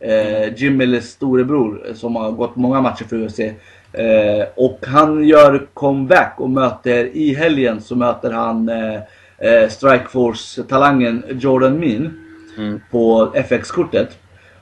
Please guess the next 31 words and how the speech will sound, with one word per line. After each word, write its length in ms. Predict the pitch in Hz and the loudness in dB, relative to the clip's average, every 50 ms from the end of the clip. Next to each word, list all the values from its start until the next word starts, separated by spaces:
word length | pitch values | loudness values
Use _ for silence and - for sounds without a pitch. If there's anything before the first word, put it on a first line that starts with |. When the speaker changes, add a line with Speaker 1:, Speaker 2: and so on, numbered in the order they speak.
| _ - | _ -4
Speaker 1:
Och, 320 | - 127 127 123 - - | -2 -2 -2 -2 -4 -2
eh, 400 | 143 135 135 135 139 139 151 151 | 2 4 4 4 4 4 4 6
jag 300 | 160 170 175 180 180 - | 6 8 8 6 6 2
tycker 140 | 175 165 180 | -4 -4 -4
att 80 | - 165 | -2 -2
han 120 | 175 170 | -4 -4
förtjänar 380 | 175 151 190 196 190 165 147 135 | -2 -2 0 0 2 4 4 4
en 280 | 123 120 117 117 117 | 4 4 2 0 -2
smiley. 420 | - - 131 123 117 120 120 120 120 | -4 -4 -2 0 0 2 0 -2 -2
Det 280 | 123 147 156 151 143 | 0 0 2 2 2
är, 140 | 143 143 143 - - _ _ | 2 0 -2 -4 -10 _ _
om 200 | - 175 165 165 | -6 -4 -4 -2
någon 640 | 175 196 190 185 180 170 170 208 185 139 120 113 | -2 0 4 4 4 4 4 2 2 2 2 -2
så 140 | 110 113 139 | -6 -2 -2
är 100 | 135 131 | 0 0
det 60 | 127 | 2
han 220 | 131 156 151 127 123 | 0 0 -2 -4 -4
som 120 | 120 104 | -8 -12
förtjänar 300 | 107 - 113 113 113 110 | -10 -8 -6 -4 -4 -4
en 120 | 110 110 110 | -4 -6 -6
smiley 360 | - 123 120 110 107 107 107 | -4 -2 -2 -2 -2 -4 -6
den 100 | 107 104 | -6 -4
här 100 | 110 110 | -4 -4
veckan, 300 | 110 107 110 123 117 110 | -4 -6 -4 -4 -4 -4
tycker 180 | - - 120 | -4 -6 -6
jag. 80 | 110 107 | -6 -4
Han 180 | 113 123 123 120 | -2 -2 -4 -4
förtjänar 300 | - - 131 123 123 120 | -2 0 0 2 2 2
väl, 160 | 120 120 120 | 0 0 -2
han 200 | 113 117 127 131 | -4 -4 0 0
har, 140 | 127 120 | 0 0